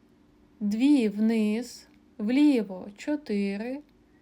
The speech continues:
зліва направо дві нитки полотна.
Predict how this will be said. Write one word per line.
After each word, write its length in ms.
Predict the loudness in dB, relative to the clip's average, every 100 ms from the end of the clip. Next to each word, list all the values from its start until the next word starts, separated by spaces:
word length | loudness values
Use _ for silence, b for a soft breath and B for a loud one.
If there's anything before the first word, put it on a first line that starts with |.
| b b -8
зліва 540 | -4 2 4 4 2
направо 760 | -4 -8 -8 -4 -2 0 0 -2
дві 240 | -2 0
нитки 420 | 2 0 -4 -10
полотна. 580 | -10 -10 -12 -12 -12 -14